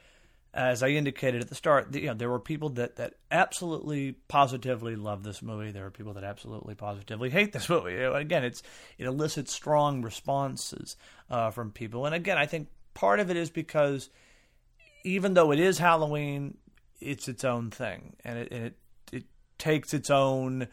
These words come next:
liberties in a way with the story. And, and that, you know, again, can cause people to say, "Wow, this is great," or say, "Oh, no, this is terrible." I mean, I'll give you an example. If,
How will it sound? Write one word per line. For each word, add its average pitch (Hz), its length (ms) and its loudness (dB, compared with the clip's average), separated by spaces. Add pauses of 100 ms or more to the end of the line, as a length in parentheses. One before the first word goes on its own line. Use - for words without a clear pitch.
(320)
liberties 139 760 0
in 135 120 -4
a 131 80 -2
way 123 240 2
with 123 180 -6
the - 80 -12
story. 185 640 4 (360)
And, 147 380 2
and 156 260 0
that, 175 280 10 (160)
you 170 100 2
know, 147 300 4
again, 151 420 0 (160)
can 131 180 -6
cause 123 300 0
people 127 160 -6
to 120 80 -6
say, 123 160 -4
"Wow, 156 280 6
this 139 200 -6
is - 80 -10
great," 180 400 4
or 123 180 -6
say, 123 200 -4
"Oh, 131 180 2
no, 123 220 -2
this 113 200 -10
is 113 180 -10 (320)
terrible." 135 340 8
I 120 40 -2
mean, 120 120 -6
I'll 120 80 -6
give 123 160 -6
you 127 60 -6
an 123 60 -6
example. 135 400 -2
If, - 140 -12